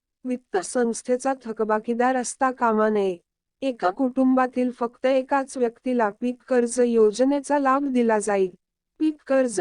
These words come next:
योजनेसाठी लागणारी कागदपत्रे: आधार कार्ड, रहिवाशी दाखला, सात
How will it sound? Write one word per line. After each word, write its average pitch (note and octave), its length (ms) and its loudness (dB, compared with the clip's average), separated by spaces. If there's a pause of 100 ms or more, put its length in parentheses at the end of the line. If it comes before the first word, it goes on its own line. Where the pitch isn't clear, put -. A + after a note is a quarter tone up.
योजनेसाठी B3+ 1000 2
लागणारी B3 560 0
कागदपत्रे: A3 760 -2 (440)
आधार A#3+ 440 2 (100)
कार्ड, G#3+ 300 0 (360)
रहिवाशी C4+ 680 0
दाखला, G#3+ 480 0 (300)
सात C#4 280 -2